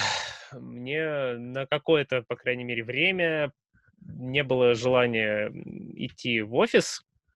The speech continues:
хотя это была полезная такая вся история и очень вдохновляющая и так далее. Э, я, наверное, сейчас немножечко, вот, ну, то есть я уже прошло два года, по-моему, после Р Б К. Да,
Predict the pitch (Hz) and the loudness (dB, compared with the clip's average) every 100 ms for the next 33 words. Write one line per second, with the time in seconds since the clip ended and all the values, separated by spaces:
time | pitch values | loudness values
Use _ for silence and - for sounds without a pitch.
0 | _ _ - 117 - 113 110 - 101 113 | _ _ -6 -4 0 0 0 -6 -10 -4
1 | 107 104 - - 117 113 110 104 101 104 | -4 -4 -6 -4 -2 -4 -8 -14 -14 -16
2 | 107 - - 110 - 110 113 - 113 110 | -18 -20 -12 -12 -12 -14 -14 -12 -10 -8
3 | 107 107 110 110 - _ - - 113 113 | -8 -10 -14 -16 -16 _ -20 -16 -12 -8
4 | 110 110 - - - 123 170 214 147 123 | -8 -8 -14 -14 -14 -8 -6 -4 -2 -2
5 | - _ - - - _ _ _ _ _ | -6 _ -20 -20 -20 _ _ _ _ _
6 | _ _ 285 123 50 50 50 113 120 147 | _ _ -16 -12 -10 -12 -14 -6 -4 -4
7 | 131 113 131 123 113 107 104 - - 117 | -4 -2 -2 -2 -4 -6 -10 -14 -4 -2
8 | 113 - - - _ _ - 120 113 113 | -2 -6 -16 -18 _ _ -14 -12 -8 -8
9 | 113 - - 110 - _ 120 - 127 - | -8 -10 -8 -8 -10 _ -20 -16 -16 -8
10 | - 120 117 120 123 123 - 135 123 117 | 0 0 0 -6 -4 -4 -2 0 2 2
11 | 113 113 113 110 170 175 117 - _ _ | 0 0 0 2 4 6 4 0 _ _
12 | _ _ - 110 104 101 110 - 107 104 | _ _ -8 -6 -6 -8 -12 -8 -8 -8
13 | 107 170 190 _ _ _ _ _ 139 143 | -6 -6 -6 _ _ _ _ _ 2 2
14 | 104 | 2